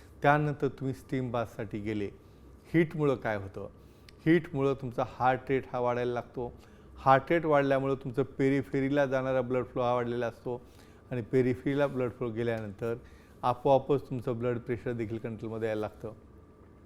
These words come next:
म्हणून स्विमिंगसोबत जेव्हा तुम्हाला स्टीम तुम्ही घेत असाल, तर अशा वेळेला तुम्हाला अतिशय ॲडिशनल बेनिफिट त्यामध्ये असे मिळतात. एक तर बीपी कंट्रोलमध्ये येणं, त्याचबरोबर तुम्हाला सर्वात महत्त्वाचं जे स्किनचे पोअर्स आहेत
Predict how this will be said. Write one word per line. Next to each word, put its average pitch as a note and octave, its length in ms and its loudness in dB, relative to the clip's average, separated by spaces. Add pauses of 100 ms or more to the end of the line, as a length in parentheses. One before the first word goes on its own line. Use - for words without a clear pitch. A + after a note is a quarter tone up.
(160)
म्हणून C3+ 280 2 (500)
स्विमिंगसोबत C3+ 640 0
जेव्हा C3 300 0
तुम्हाला D3+ 320 0
स्टीम C#3 340 -2
तुम्ही B2+ 240 -6
घेत A2 180 -4
असाल, B2+ 400 -2 (420)
तर C3 40 0
अशा C#3+ 320 4
वेळेला B2+ 400 4 (340)
तुम्हाला C3+ 240 0
अतिशय E3 380 -2
ॲडिशनल C#3 420 2
बेनिफिट C#3+ 380 0 (100)
त्यामध्ये C3 280 2
असे B2 200 -2
मिळतात. A#2 400 -2 (440)
एक C#3+ 200 2
तर D3 60 2
बीपी B2 320 -2
कंट्रोलमध्ये C3+ 600 0
येणं, C3 220 0 (480)
त्याचबरोबर C#3+ 560 4
तुम्हाला C3 440 2 (360)
सर्वात D3 400 2
महत्त्वाचं B2+ 440 -6
जे C3 100 0
स्किनचे D3+ 520 -2
पोअर्स C#3 460 2
आहेत G#2 220 -2